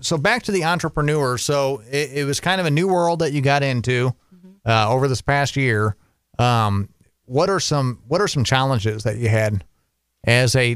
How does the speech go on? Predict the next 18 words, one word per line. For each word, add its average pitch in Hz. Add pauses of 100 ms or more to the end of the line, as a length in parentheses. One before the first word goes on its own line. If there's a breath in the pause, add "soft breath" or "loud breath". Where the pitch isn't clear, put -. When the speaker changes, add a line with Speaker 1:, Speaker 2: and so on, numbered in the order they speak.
Speaker 1:
new 131
business 120
owner? 101 (360)
Even, 196
even 208
though 202
you 165
bought 160
an 139
existing 135
business, 127
what 131
were 135
some 113
challenges 107
that -
you've -
had? 110